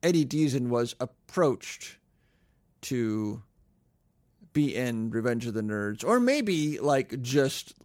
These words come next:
called in and, like, "Okay, well, when do I start in Revenge of the Nerds?" And they were like, "Uh,"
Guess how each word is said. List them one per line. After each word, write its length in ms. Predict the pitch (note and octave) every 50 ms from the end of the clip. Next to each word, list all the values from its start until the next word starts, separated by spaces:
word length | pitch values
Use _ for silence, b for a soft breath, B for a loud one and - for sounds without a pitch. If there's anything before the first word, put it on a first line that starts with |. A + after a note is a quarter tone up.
| _ _ _ _ _ _ _ _ _ _ _ _ _ _ _ -
called 320 | - D#3+ F3 E3+ D#3+ C3+
in 180 | C#3+ D3 C#3+ C3+
and, 100 | B2 A#2
like, 220 | A#2+ A#2 A2+ - - _ _ -
"Okay, 380 | D3+ D#3 - G#3+ G#3 F#3 D#3+
well, 260 | D3 C3 C3+ C#3 C#3
when 160 | C3 C3+ D3 D#3
do 100 | E3 D#3
I 40 | D#3
start 220 | D3 - F3 E3+ E3
in 60 | D#3+
Revenge 360 | C#3+ C#3 C3 D3 D#3 D3 B2+
of 60 | C3+
the 80 | C3 C3
Nerds?" 640 | C3+ D3 D3+ C3+ B2 A2 G#2+ G2+ E2+ - - - - _ _
And 160 | - - G#2 G#2
they 100 | A2 A2
were 140 | G#2+ G#2+
like, 340 | G#2 G#2+ G#2 G#2 G2+ - - - - -
"Uh," 600 | - C#3 C#3+ C#3 C#3 C#3 C#3 C3+ C3+ C3+ C3 C3